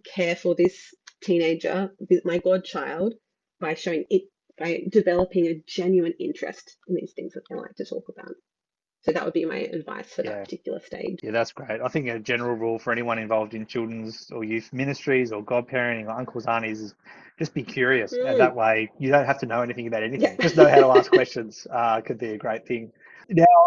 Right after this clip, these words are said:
Speaker 2: I, I don't know about how you picked your godparents. When I picked godparents for my kids, it was the people who were close to us, and they were largely, they were close to us because we were all at the same church
Speaker 1: Mm.
Speaker 2: together, which meant relationally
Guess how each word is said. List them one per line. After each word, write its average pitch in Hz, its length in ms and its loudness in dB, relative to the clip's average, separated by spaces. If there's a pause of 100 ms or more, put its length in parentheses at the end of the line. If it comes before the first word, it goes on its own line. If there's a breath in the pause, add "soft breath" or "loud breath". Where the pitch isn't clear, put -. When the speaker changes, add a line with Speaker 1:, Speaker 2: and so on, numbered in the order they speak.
(200)
Speaker 2:
I, 180 180 2
I 180 40 8
don't 175 80 6
know 156 80 10
about 143 140 2
how 139 120 8
you 139 280 2
picked 131 220 -6
your 139 140 2
godparents. 127 420 0
When 131 120 0
I 143 80 6
picked - 300 -2
godparents 127 440 0
for 131 60 -10
my 127 240 2
kids, 117 420 -4
it 139 140 -6
was 123 240 -2
the 127 80 -6
people 143 400 0
who 117 280 -4 (320 loud breath)
were 143 120 -2
close 160 340 6
to 147 100 -2
us, 123 140 6
and 139 80 -6
they 131 60 4
were 139 80 6
largely, 156 420 4
they 123 100 2
were 120 120 2
close 151 300 4
to 139 80 0
us 120 100 -4
because 151 360 2
we 127 120 2
were 123 120 0
all 123 180 2
at 110 40 -8
the 110 80 -12
same 117 240 -2
church 151 320 -4
Speaker 1:
Mm. 247 240 2
Speaker 2:
together, 440 380 2
which 127 180 -4
meant 131 240 -2
relationally 143 920 4